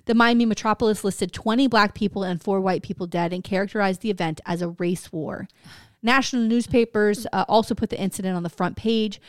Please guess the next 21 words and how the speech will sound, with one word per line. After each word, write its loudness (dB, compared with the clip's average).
The -10
Washington 0
Post 0
and -6
Saint -4
Louis -2
Dispatch -2
described -4
a -4
band -4
of -6
heavily -2
armed -6
Negroes -2
and -2
a 0
Negro 0
desperado 0
as -2
being 0
involved. 0